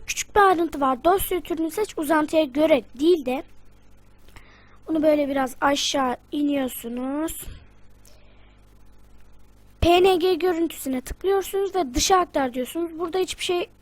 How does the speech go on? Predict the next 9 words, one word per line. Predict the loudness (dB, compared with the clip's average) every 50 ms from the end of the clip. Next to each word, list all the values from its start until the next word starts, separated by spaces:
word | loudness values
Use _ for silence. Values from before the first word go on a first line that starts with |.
| -20 -20 -20 -20 -20 -10 -6
ek-, | -4 -4 -4 -6 -10 -20 -20 -20 -20 -20 -16 -12
e, | -10 -8 -6 -6 -4 -4 -4 -4 -2 -2 -4 -4 -6 -10 -16 -20 -16 -8 -2
değiştirmiyorsunuz. | 0 2 2 2 2 0 -2 -4 -4 -4 -6 -8 -6 -6 -6 -4 -2
Dışa | -2 0 2 2
aktar | 2 2 0 -4 -6 -6 -4
diyorsunuz. | -6 -8 -8 -8 -8 -8 -8 -8 -8 -12 -18 -20 _ _ -20 -20 -20 -20 -20 -20 -20 -20 _ _ -20 -20 -8 -4 0
Ve | 2 2
de | 4 4
bak | 4 2